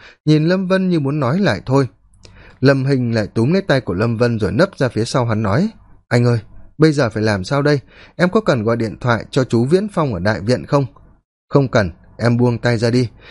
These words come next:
nhìn xem anh giáo huấn cái đám cặn bã này thế nào." Lâm Huân nói xong, đợi cho Lâm Hình buông tay. "Anh à, anh đừng có qua đó, đám người này đều là dân liều mạng cả, bọn họ ba người, anh chỉ có một mình, hay cứ để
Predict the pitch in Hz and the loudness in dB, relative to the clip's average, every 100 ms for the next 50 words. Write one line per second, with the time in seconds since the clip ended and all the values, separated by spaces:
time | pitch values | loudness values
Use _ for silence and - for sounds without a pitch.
0 | - - 139 139 175 170 170 156 104 104 | -10 0 2 2 -2 0 -2 -2 -2 -2
1 | 139 139 147 170 113 156 180 147 104 117 | 0 0 0 -2 -2 -2 -2 -2 -2 -2
2 | 196 143 87 147 117 82 - - - _ | -2 -2 -2 0 0 -2 -10 -20 -20 _
3 | _ 127 139 139 131 123 117 151 151 139 | _ 2 2 2 0 0 -2 -2 -2 -2
4 | - - - 127 127 - 127 123 120 123 | -4 -14 0 2 2 -2 -2 -2 0 -2
5 | 113 131 123 131 131 110 - _ - 120 | 0 -2 -2 -2 -2 -4 -12 _ -6 -2
6 | 120 113 - - - 165 151 107 131 151 | 0 -2 -6 -14 0 2 2 0 -2 -2
7 | 135 120 120 214 - - - 143 208 190 | 0 -2 -2 -4 -8 -20 -4 0 2 2
8 | 135 113 107 104 95 85 123 123 117 92 | 0 -2 -2 -2 -2 -2 0 0 0 0
9 | 107 113 - 107 - - - - 139 139 | -2 -4 -2 -4 -4 -14 -10 0 0 2
10 | 139 98 175 175 147 98 - 123 131 107 | -2 -2 -2 0 0 0 -2 -4 -2 -2
11 | 156 175 117 - 113 92 - - - 165 | 0 0 0 0 -2 -2 -8 -18 -2 0
12 | 165 190 113 | 2 0 0